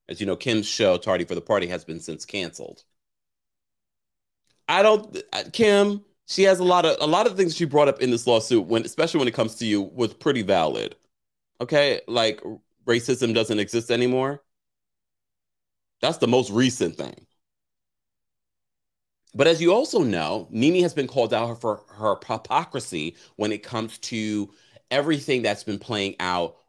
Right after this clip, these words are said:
on social media. One minute she wants to return, next minute she doesn't want to return.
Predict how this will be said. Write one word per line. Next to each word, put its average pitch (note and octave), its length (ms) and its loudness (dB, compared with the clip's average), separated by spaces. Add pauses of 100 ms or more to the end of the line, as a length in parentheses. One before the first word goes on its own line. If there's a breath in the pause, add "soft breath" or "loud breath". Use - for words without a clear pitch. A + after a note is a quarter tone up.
(120)
on F#2+ 300 0
social G2 340 -6
media. F#2 520 -2 (180 soft breath)
One C3 220 0
minute C3+ 220 0
she - 120 -6
wants A#2 260 -4
to A2 80 -6
return, A2+ 640 -2
next A#2+ 240 -4
minute A2+ 160 -4
she A2 180 -8
doesn't D#3 460 -4
want G2 240 -6
to F#2 100 -12
return. D#2+ 500 -10